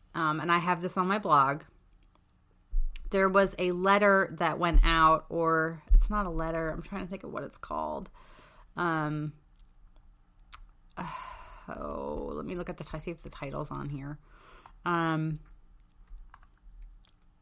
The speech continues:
it's, it's just kind of like an addendum that went on, on the record with I D E A. It's kind of like a discussion piece. It came out when I D E A was revised in twenty oh four.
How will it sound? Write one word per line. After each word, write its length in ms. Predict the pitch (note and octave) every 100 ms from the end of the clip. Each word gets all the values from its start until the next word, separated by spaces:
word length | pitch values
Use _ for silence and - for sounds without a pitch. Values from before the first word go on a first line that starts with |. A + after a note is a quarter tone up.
| - - - - -
it's, 180 | A3
it's 180 | - G#3
just 200 | B3+ B3
kind 120 | D4+
of 60 | D#4+
like 140 | D4
an 80 | B3
addendum 800 | F#3+ D#3 F3+ F#3+ G3+ A#3 A#3 A#3+ - - - _
that 180 | F#3 E3+
went 220 | F#3+ F#3+ -
on, 540 | F#3 F#3+ G3 F#3+ F#3+ - _ _ -
on 160 | F#3
the 100 | F#3+
record 720 | F3 F3+ F#3+ F3+ F3 E3+ E3+
with 340 | F3 G#3 G#3 - -
I 180 | F3+
D 360 | F3+ F3+ F3 E3
E 40 |
A. 340 | D#3 D#3+ D#3 D#3+
It's 160 | C#3+
kind 200 | - G3+
of 60 | G#3
like 140 | G3
a 40 | E3
discussion 720 | E3 D#3 - G3+ - G3+ E3+
piece. 580 | D#3+ D#3+ D3 D3+ - - - - - -
It 100 | F3
came 300 | - G3 G3
out 240 | F#3 F3+
when 160 | F3+ F#3
I 160 | F3 A3
D 260 | A#3 A3
E 40 | G#3
A 280 | F#3+ F#3+
was 580 | F#3 F3+ F3 E3+ E3 D#3 -
revised 520 | F3+ F3 E3+ F3 F3
in 60 |
twenty 380 | F3 - F3 E3+
oh 100 | D#3+
four. 600 | D#3 - F3+ E3 D3 D3